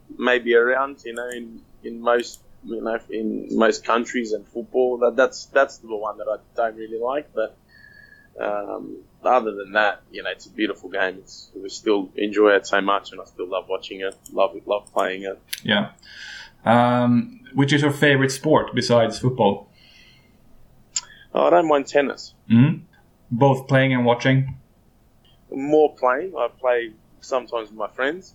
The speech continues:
Speaker 1: but I'll, I'll watch it in the major, major titles, the major opens. I'll watch them, you know, coming into the semi-finals, finals. I watch the games. I think they're, they're quite interesting.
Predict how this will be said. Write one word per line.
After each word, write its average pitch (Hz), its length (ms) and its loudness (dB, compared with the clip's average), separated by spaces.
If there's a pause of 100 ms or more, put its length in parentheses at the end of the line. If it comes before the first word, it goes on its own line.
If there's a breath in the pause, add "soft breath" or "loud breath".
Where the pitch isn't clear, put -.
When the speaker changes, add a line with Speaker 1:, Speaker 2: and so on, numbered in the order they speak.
(100)
Speaker 1:
but 92 240 -8 (120)
I'll, 139 440 4
I'll 139 140 6
watch 156 280 -4
it 113 160 -4
in 117 80 -16
the 117 220 -8
major, 120 560 -2
major 120 380 0
titles, 110 520 -2
the - 80 -20
major - 420 -10 (300)
opens. 151 480 -8
I'll 107 180 -12
watch 104 240 -10
them, 101 120 -14 (100)
you 98 80 -20
know, 107 80 -14 (160)
coming 107 220 -10
into 104 160 -8
the 101 80 -6
semi-finals, 110 720 -2
finals. 110 420 0
I 101 80 0
watch 104 240 -6
the 123 80 -6
games. 107 340 -6
I - 80 -20
think 98 200 -14
they're, 95 240 -4
they're 107 80 -2
quite 101 260 2
interesting. 104 480 -6